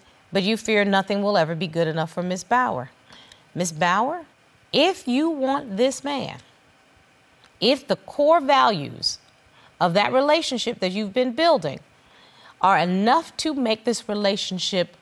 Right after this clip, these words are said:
work for the long run, then you're going to have to find compromise. You're going to need to learn to speak to each other in loving terms.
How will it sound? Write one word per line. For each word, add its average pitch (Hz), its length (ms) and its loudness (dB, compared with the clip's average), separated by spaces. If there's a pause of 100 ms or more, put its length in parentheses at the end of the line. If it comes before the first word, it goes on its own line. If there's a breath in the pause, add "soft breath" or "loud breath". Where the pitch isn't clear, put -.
(120)
work 165 380 0
for 190 100 -6
the 185 100 -2
long 254 320 2
run, 147 260 -4 (640 loud breath)
then 185 300 2 (380 soft breath)
you're 214 360 2
going 226 340 -4
to 226 60 -8
have 165 300 -4
to 175 80 -10
find 151 400 -6
compromise. 120 800 -14 (600 soft breath)
You're 175 120 0
going 180 240 0
to 175 80 0
need 185 260 -4
to 151 120 -8
learn 180 380 -4
to - 160 -14
speak - 560 -4
to 196 180 -4
each 165 180 -6
other 139 280 -4 (360 loud breath)
in 165 320 0
loving 202 440 0
terms. - 600 -10